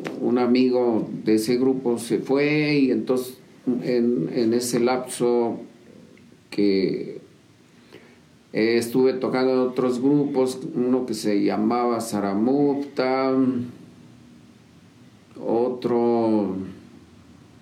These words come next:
ay, tocábamos acá cerca de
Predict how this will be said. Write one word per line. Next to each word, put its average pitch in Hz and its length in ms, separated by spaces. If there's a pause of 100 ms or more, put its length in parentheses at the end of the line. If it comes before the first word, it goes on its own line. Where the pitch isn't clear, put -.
(880)
ay, 113 460 (180)
tocábamos 127 640
acá 123 360
cerca 127 540
de 110 420